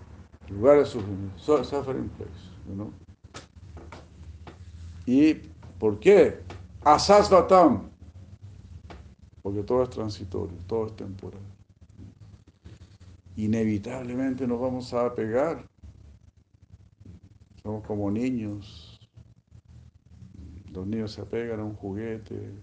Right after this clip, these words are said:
si otro niño viene y se lo saca, se pelea. Y nosotros también nos apegamos a una silla, a una mesa, a una casa,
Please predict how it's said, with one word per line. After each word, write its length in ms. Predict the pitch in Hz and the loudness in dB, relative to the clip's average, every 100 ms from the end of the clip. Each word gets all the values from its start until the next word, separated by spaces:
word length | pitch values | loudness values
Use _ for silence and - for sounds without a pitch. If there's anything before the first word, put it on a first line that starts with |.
| - | -18
si 80 | - | -14
otro 180 | 107 107 | -12 -10
niño 280 | 107 104 104 | -8 -8 -6
viene 380 | 113 110 107 104 | -6 -8 -8 -10
y 40 | |
se 140 | - | -12
lo 120 | 104 98 | -14 -12
saca, 340 | - 110 107 | -10 -10 -10
se 140 | 104 104 | -14 -14
pelea. 420 | 101 107 113 104 101 - - - - _ _ _ - - - - - - - - 98 | -12 -10 -10 -12 -16 -20 -20 -20 -20 _ _ _ -20 -20 -20 -14 -12 -14 -20 -16 -10
Y 40 | |
nosotros 300 | 98 110 107 | -10 -8 -6
también 220 | 107 107 | -6 -6
nos 160 | 107 107 | -6 -10
apegamos 760 | 104 107 123 - - - - - - - - - - - | -8 -4 -2 -4 -8 -14 -20 -20 -20 -20 -20 -18 -18 -14
a 60 | |
una 240 | 98 98 92 | -10 -10 -10
silla, 400 | - 110 107 98 | -10 -8 -6 -8
a 40 | |
una 160 | 92 90 | -8 -10
mesa, 440 | 95 110 107 - - - - - _ - _ _ - - - - - | -10 -10 -10 -16 -20 -20 -20 -20 _ -20 _ _ -20 -20 -20 -20 -14
a 40 | |
una 240 | 98 87 87 | -10 -10 -8
casa, 420 | 98 98 - | -8 -8 -12